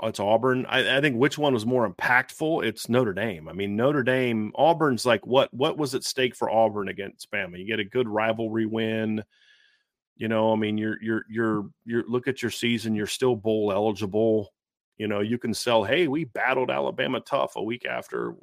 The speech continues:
you know, whatever. You're still going to a bowl game. For Notre Dame, it, you could argue it derailed the season. I mean, they just, they were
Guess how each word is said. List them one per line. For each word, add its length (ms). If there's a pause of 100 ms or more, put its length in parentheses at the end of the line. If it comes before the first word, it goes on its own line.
you 80
know, 100
whatever. 400
You're 140
still 220
going 160
to 60
a 40
bowl 300
game. 320 (720)
For 100
Notre 240
Dame, 340
it, 180
you 120
could 160
argue 300
it 120
derailed 380
the 80
season. 500 (300)
I 20
mean, 220
they 140
just, 260 (200)
they 120
were 240